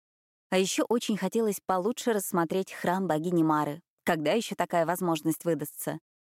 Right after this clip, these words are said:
Подошла к окну, раздвигая шторы, бросая взгляд на шпиль этого самого храма, невесть как попавшего на территорию старинного кладбища. Или, может, лучше сказать, как кладбище оказалось вокруг храма.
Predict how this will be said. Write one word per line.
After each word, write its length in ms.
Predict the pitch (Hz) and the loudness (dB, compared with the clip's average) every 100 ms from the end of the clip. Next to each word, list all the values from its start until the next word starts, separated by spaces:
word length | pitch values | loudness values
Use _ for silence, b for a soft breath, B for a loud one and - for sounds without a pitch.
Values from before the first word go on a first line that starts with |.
| _ _ _ - | _ _ _ -2
Подошла 360 | 226 240 349 | 0 2 0
к 40 | 311 | 0
окну, 380 | 277 208 226 226 | 0 0 -2 0
раздвигая 560 | 196 180 175 165 160 151 | 0 0 0 0 2 0
шторы, 500 | - 175 208 190 160 _ | -2 0 2 0 -2 _
бросая 500 | - 160 160 - 160 | -2 0 0 0 0
взгляд 440 | 151 151 151 175 - | -2 0 0 0 2
на 220 | 156 147 | 0 0
шпиль 340 | - - 185 - | -2 -2 -4 -2
этого 280 | 165 160 156 | -4 -2 -2
самого 400 | - 165 160 180 | 0 2 2 0
храма, 460 | - 202 156 147 - _ - | 0 0 0 -2 -8 _ 2
невесть 420 | 165 165 147 - | 4 4 0 -4
как 160 | 170 175 | -6 -2
попавшего 480 | - 156 160 - 151 | -4 -2 -2 -2 0
на 160 | 151 147 | 2 2
территорию 540 | 151 143 165 175 156 | 0 0 0 0 -2
старинного 480 | - 165 156 151 156 | 0 0 2 2 0
кладбища. 640 | - 190 151 139 - - - _ _ _ | 0 -2 -2 -6 -6 -10 -14 _ _ _
Или, 140 | - 311 | 0 4
может, 400 | 262 240 214 - | 4 2 -2 0
лучше 340 | 202 208 - | 0 2 -2
сказать, 460 | 175 180 170 202 185 | -2 -2 2 0 0
как 180 | 170 160 _ | -4 -4 _
кладбище 600 | 165 165 226 175 160 - | 0 2 2 -2 -4 -2
оказалось 540 | 151 - 160 151 151 - | -2 0 0 0 -2 -2
вокруг 340 | 165 185 180 | -2 -2 -4
храма. 440 | - 214 160 151 | 0 0 2 -2